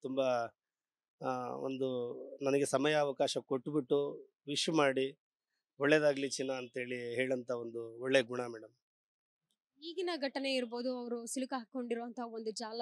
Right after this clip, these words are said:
Speaker 2: ಇರಬಹುದು, ಎಷ್ಟು ಒಂದು ಆತಂಕ ಮೂಡಿಸಿತ್ತು ನಿಮ್ಮಲ್ಲಿ ಈ ಒಂದು ಸುದ್ದಿ ಕೇಳಿದಾಗ?
Speaker 1: ಇಲ್ಲ, ಖಂಡಿತ ಮೇಡಮ್, ಇದು ನಮ್ಮ ಕನ್ನಡ ಚಿತ್ರರಂಗಕ್ಕೆ, ನನಗಂತಲ್ಲ ಇಡೀ ಕನ್ನಡ ಚಿತ್ರರಂಗಕ್ಕೆ ಇದು ದೊಡ್ಡ ಒಂದು ನೋವನ್ನು ತಂದಿದೆ. ಯಾಕೆಂದ್ರೆ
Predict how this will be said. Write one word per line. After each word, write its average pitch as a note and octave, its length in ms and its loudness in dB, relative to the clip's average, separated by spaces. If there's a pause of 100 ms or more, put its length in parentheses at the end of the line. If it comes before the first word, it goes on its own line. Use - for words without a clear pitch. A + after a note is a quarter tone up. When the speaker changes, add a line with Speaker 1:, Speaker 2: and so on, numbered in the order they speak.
Speaker 2:
ಇರಬಹುದು, G#3+ 640 -6 (300)
ಎಷ್ಟು E4+ 520 2
ಒಂದು E4+ 240 6
ಆತಂಕ C4 340 2
ಮೂಡಿಸಿತ್ತು B3+ 400 -2
ನಿಮ್ಮಲ್ಲಿ A#3+ 360 -2
ಈ B3+ 120 -2
ಒಂದು B3+ 200 -4
ಸುದ್ದಿ A#3+ 280 -6
ಕೇಳಿದಾಗ? F#3 320 -8
Speaker 1:
ಇಲ್ಲ, - 380 -20
ಖಂಡಿತ F3+ 380 2
ಮೇಡಮ್, D3 320 6
ಇದು B2+ 520 4 (300)
ನಮ್ಮ C3 340 0
ಕನ್ನಡ C#3 260 4
ಚಿತ್ರರಂಗಕ್ಕೆ, E3 1120 2
ನನಗಂತಲ್ಲ D#3+ 580 4
ಇಡೀ D3+ 200 4
ಕನ್ನಡ C#3+ 280 4
ಚಿತ್ರರಂಗಕ್ಕೆ D3+ 800 2
ಇದು C#3 220 2
ದೊಡ್ಡ C3 220 0
ಒಂದು C3 640 2 (380)
ನೋವನ್ನು E3+ 520 10
ತಂದಿದೆ. C#3 560 6
ಯಾಕೆಂದ್ರೆ C#3+ 540 6